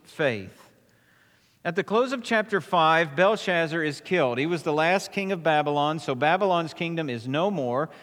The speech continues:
and Darius the Mede takes control. And, it's, and, and, and, and under his control, just as had happened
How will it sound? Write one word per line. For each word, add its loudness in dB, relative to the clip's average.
and -4
Darius 0
the -6
Mede -4
takes -4
control. -2
And, -4
it's, -8
and, -6
and, -8
and, -6
and -4
under -2
his -4
control, -2
just 0
as 0
had -2
happened -2